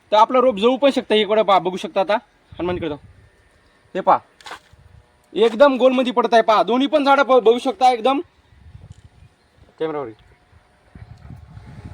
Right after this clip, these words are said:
तर शेतकरी मित्रांनो, बघू शकता, दोन्ही पण रोपाला आपण एकदम गोलपणे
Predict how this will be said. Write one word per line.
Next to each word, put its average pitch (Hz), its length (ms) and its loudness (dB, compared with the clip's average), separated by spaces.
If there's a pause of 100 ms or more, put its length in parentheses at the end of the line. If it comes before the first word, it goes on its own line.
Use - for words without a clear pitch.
(320)
तर 202 100 -8
शेतकरी 254 260 -4
मित्रांनो, 254 240 -2
बघू 226 120 -6
शकता, 247 220 -6
दोन्ही 220 240 -4
पण 247 180 -4
रोपाला 240 260 0
आपण 240 160 -2
एकदम 233 280 -4
गोलपणे 233 420 -2